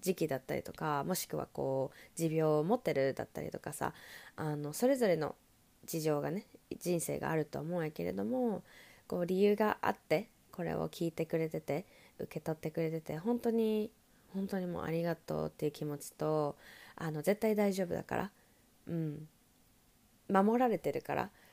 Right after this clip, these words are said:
すごい思います。みんなつながってるしね。はい、ということで、アリスの復活したてで、えー、ポッドキャストを、はい、通して皆さんに、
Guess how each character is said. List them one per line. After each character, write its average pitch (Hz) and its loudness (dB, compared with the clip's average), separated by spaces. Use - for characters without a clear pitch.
す 175 -4
ご 165 2
い - -4
思 147 -2
い 135 -4
ま 139 -6
す。 - -8
み 175 0
ん 175 0
な 175 2
つ - -4
な 160 0
が 156 0
っ - -6
て 156 -6
る 156 -4
し - -4
ね。 143 -6
は 147 -6
い、 - -8
と - -8
い - -4
う 143 -10
こ - -6
と - -6
で、 - -10
ア - -6
リ 151 -4
ス - -10
の 143 -10
復 143 -8
活 - -10
し - -6
た 143 -2
て 143 0
で、 143 0
え 131 -8
ー、 127 -10
ポ 131 -10
ッ - -8
ド 131 -6
キ 135 -8
ャ 139 -8
ス - -8
ト - -
を、 - -4
は 147 -2
い、 127 -2
通 147 0
し - -8
て 135 -2
皆 143 -2
さ 143 -4
ん 139 -4
に、 151 2